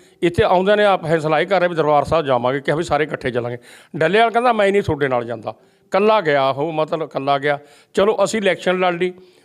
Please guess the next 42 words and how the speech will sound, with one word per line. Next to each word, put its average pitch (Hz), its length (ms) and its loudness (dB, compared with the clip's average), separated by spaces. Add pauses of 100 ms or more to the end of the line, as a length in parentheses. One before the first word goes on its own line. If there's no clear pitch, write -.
ਸਾਨੂੰ 196 340 2
ਮੋਰਚੇ 214 360 2
ਨੇ 208 100 0
ਚਾਰ 190 280 2
ਮਹੀਨਿਆਂ 190 260 0
ਲਈ 165 280 -2 (240)
ਮੋਰਚੇ 139 300 -4
'ਚੋਂ 165 160 0 (140)
ਬਾਹਰ 123 220 0
ਕੱਢਤਾ। - 520 -2 (320)
ਸਾਡੇ 175 260 0
ਚਾਰ 208 220 2
ਮਹੀਨੇ 208 260 0
ਪੂਰੇ 190 240 0
ਹੋ 180 140 0
ਗਏ, 190 80 0
ਅਸੀਂ 175 140 -2
ਸਾਰੇ 185 180 0
ਇਕੱਠੇ 175 240 -2
ਹੋ 170 60 -2
ਕੇ 170 100 -2
ਕਹੇ 175 120 -2
ਵੀ 175 120 -2
"ਮਹਾਰਾਜ 165 280 0
ਸਾਡੀ 156 220 -2
ਸਜ਼ਾ 151 300 0
ਪੂਰੀ 147 220 -4
ਹੋ 151 80 -2
ਗਈ, 170 80 -4
ਸਾਨੂੰ 147 220 -2
ਵਿੱਚ 139 180 -2
ਰਲਾ 123 200 0
ਲਓ।" 110 160 -10 (580)
ਇੱਕ 180 200 0
ਮੀਟਿੰਗ 214 280 2
ਦਾ 214 80 2
ਕਹਿੰਦੇ 220 200 2
"ਚਲੋ 190 240 2
ਅਗਲੀ 175 200 -2
ਮੀਟਿੰਗ 165 220 -4
'ਤੇ 156 120 -2
ਆਓ।" 165 260 2